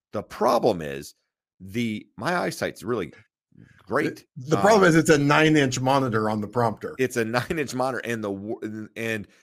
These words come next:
Speaker 1: you know, some of the, you know, letters look the same. So it looked like K O E L A from here. And if I squint r-, a lot, I can see it's an A now. Um,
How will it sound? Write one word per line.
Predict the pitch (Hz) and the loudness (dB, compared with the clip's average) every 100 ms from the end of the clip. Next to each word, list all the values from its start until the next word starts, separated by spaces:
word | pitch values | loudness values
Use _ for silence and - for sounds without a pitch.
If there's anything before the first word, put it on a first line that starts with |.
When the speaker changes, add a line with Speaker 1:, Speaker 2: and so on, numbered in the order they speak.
| _ _ _ | _ _ _
Speaker 1:
you | 104 110 | -8 -4
know, | 101 | -4
some | 95 - 151 | -6 -2 0
of | 160 104 | 0 -2
the, | 107 107 101 95 - | -6 -6 -6 -10 -12
you | 104 | -10
know, | 98 92 95 - | -8 -6 -8 -10
letters | 98 110 135 131 98 | -6 -4 0 0 -2
look | 98 101 | -6 -6
the | 95 | -6
same. | - 127 | -6 -4
So | 110 | -4
it | 104 | -6
looked | 117 143 - | -4 -6 -2
like | 110 95 - | -2 -2 -2
K | - 131 117 - | 0 0 -4 -6
O | 117 143 95 85 - - | -2 0 -2 -6 -10 -10
E | 117 104 | -8 -4
L | 95 92 | -4 -4
A | 85 85 | -6 -6
from | - 92 | -8 -10
here. | 92 143 85 87 _ _ _ - | -8 -6 -4 -6 _ _ _ -14
And | 98 | -10
if | 92 | -8
I | |
squint | 90 - 143 135 | -8 -8 -6 -6
r-, | - - | -8 -8
a | 95 | -6
lot, | 101 107 110 92 - _ | -2 2 4 2 -2 _
I | 95 | -12
can | 92 85 | -10 -12
see | - 92 | -10 -8
it's | 78 - | -8 -10
an | 82 | -8
A | 101 | -8
now. | 80 65 62 _ _ - | -6 -8 -10 _ _ -12
Um, | 92 92 90 87 85 | -8 -6 -6 -6 -10